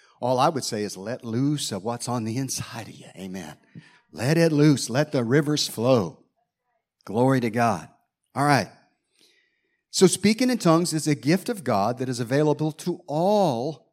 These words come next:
born-again believers. If you get filled with the Spirit, it's available to you. Now, some in the denominational world say, "Well, when I got saved, I got all of the Holy Spirit that I was gonna get." I'm in agreement with that.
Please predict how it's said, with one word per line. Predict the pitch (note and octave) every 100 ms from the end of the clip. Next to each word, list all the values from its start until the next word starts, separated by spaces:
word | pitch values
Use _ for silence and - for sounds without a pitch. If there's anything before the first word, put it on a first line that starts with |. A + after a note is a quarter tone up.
| _
born-again | G2+ - B2 D3+ E3+ D#3+ E3 F3+
believers. | F3+ F#3 G3+ C4+ C3 G#2 -
If | C#3
you | C#3
get | C#3+ -
filled | - E3 F3
with | F3
the | E3
Spirit, | - - F#3 C4 A3+ _ _ _ _ _ -
it's | D#3 D#3
available | D3+ D#3 E3 E3 E3
to | E3+
you. | E3 B2
Now, | B2+ B2 A#2 _ _ -
some | - - F3 F#3 G3+ G3 _ _ _ -
in | D#3
the | C#3+
denominational | C3+ C3 C#3 D#3+ D#3+ - E3
world | D3 D3+ D3
say, | - C#3+ C#3
"Well, | B2 C3
when | B2 C3
I | D3
got | D#3+
saved, | - D3 D3+ D#3
I | C3+ C3
got | C3 B2+
all | C#3
of | C3+
the |
Holy | A#2 C#3
Spirit | B2+ - C#3 C3 -
that | A#2
I |
was | A#2 A2
gonna | A#2 A2+
get." | A2 G#2+ F2 _ _ _ _ _ _ _ _ _ _ _ _ _ _ _ -
I'm | G#2+ G#2+
in |
agreement | G#2+ A2 G2 F2
with | E2+
that. | F2+ D2+